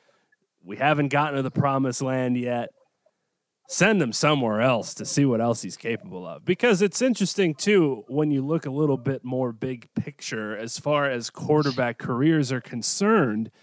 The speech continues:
and how important it can be, not only for the quarterback, but for the team that drafts said quarterback to luck into, in some senses,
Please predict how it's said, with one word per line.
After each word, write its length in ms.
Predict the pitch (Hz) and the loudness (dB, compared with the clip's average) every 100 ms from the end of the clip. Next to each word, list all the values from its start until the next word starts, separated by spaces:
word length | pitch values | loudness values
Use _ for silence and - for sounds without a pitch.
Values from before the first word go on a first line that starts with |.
| _ _ _ _ - | _ _ _ _ -2
and 160 | 147 139 | -2 0
how 260 | 214 240 | 2 4
important 720 | 175 - - 233 240 135 120 113 | 4 2 2 4 4 2 0 0
it 200 | 123 - | -6 0
can 240 | 135 113 | 2 4
be, 280 | 135 147 117 | 4 2 2
not 220 | 120 135 | 2 4
only 300 | 190 190 156 | 4 4 2
for 240 | - 165 127 | 2 0 2
the 80 | |
quarterback, 680 | - 120 208 190 131 120 117 | 0 4 6 6 4 0 2
but 120 | 135 | -2
for 180 | - 208 | 2 2
the 120 | 170 | 2
team 340 | 139 - 214 180 | -2 0 0 2
that 120 | 127 | -2
drafts 440 | - 135 196 175 - | 0 0 2 0 0
said 300 | 190 214 180 | 0 0 -2
quarterback 720 | 143 123 107 110 107 107 _ _ _ _ _ _ _ _ - | 0 0 0 -6 -10 -12 _ _ _ _ _ _ _ _ -6
to 640 | - 180 175 156 139 101 - | 2 4 6 6 4 2 -2
luck 500 | 127 151 208 226 - - | 2 6 6 4 -2 -2
into, 840 | 185 262 254 - 143 107 90 123 - _ _ _ _ _ _ - | 2 4 2 0 -2 -4 -8 -12 -14 _ _ _ _ _ _ 0
in 220 | 139 127 | 2 4
some 300 | - 131 120 | 4 2 2
senses, 680 | - 110 101 104 120 147 | 2 0 -2 -4 -4 -6